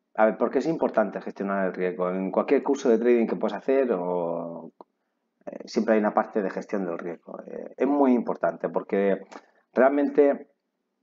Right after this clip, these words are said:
es lo que marca la diferencia entre un trade-, un trader de éxito y, y,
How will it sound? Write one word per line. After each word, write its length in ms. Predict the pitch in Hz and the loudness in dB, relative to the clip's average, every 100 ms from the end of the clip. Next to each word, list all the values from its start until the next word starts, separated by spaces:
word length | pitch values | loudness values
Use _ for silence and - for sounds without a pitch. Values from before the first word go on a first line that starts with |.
| _ - | _ 4
es 200 | 143 110 | 4 4
lo 180 | 117 | 2
que 100 | 101 | 4
marca 280 | 110 123 - | 2 2 4
la 100 | 117 | 4
diferencia 440 | 107 113 117 117 123 | 4 2 0 2 0
entre 240 | 113 101 | 2 0
un 140 | 107 | 0
trade-, 680 | 101 104 104 104 98 92 92 | 4 4 4 2 2 -2 -4
un 160 | 104 120 | -2 0
trader 520 | 117 110 113 113 98 | 4 6 8 6 4
de 140 | 92 110 | 2 2
éxito 640 | 113 139 127 139 135 123 | 2 -2 4 6 6 6
y, 60 | 98 | 4
y, 1200 | 92 90 87 90 95 95 92 90 87 82 80 78 | 0 -2 -4 -2 0 0 0 -2 -6 -10 -12 -16